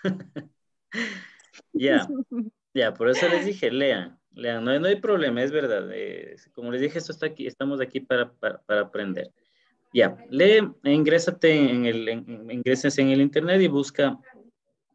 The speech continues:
Speaker 1: tipos de baterías, funcionamiento de la batería, cómo funciona. A batería automotriz, ¿no? Todo tienen, todo tienen que poner automotriz.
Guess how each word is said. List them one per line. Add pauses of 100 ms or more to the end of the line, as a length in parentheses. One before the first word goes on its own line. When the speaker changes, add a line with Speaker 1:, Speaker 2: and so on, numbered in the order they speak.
(240)
Speaker 1:
tipos
de
baterías,
funcionamiento
de
la
batería, (180)
cómo
funciona. (360)
A
batería
automotriz,
¿no? (380)
Todo
tienen,
todo
tienen
que
poner
automotriz.